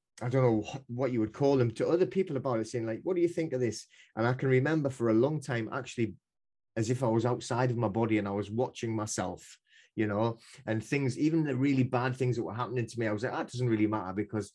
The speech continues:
it's not me anyway. I'm just watching him," <laughs> you know. But, uh, uh, I tried,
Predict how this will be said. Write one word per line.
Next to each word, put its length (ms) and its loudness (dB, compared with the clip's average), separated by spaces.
it's 160 -6
not 200 2
me 160 4
anyway. 300 4
I'm 140 -2
just 180 -2
watching 420 -4
him," 300 -8
<laughs> 800 0
you 120 2
know. 360 2
But, 220 0
uh, 140 -6
uh, 100 -12
I 60 -2
tried, 500 6